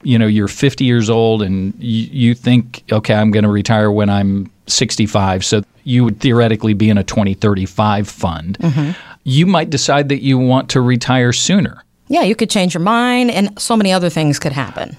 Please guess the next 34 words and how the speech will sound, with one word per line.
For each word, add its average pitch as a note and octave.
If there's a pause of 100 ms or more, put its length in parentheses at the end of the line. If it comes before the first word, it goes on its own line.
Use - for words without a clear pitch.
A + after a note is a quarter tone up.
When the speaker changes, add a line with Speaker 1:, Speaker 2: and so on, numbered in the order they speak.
Speaker 1:
Uh, D#3
so F3+
many E3+
other C3+
things B2+
could A2+
happen, A#2
like A2+ (220)
a A#2
two B2
thousand G#2
and G2+
eight A2 (180)
Speaker 2:
Mm-hmm. F3
Speaker 1:
or A#2+
last A2+
March. A#2+ (260)
Speaker 2:
Or G3
a F#3
health G#3+ (260)
event. D3+
Speaker 1:
Or C#3
a B2+
health D3+
event. G#2 (200)
Speaker 2:
Mm-hmm. F3+
Speaker 1:
If F3+
you C#3
put G#3+
your F3+
car A#2+
on G#2+
cruise A#2+
control, E2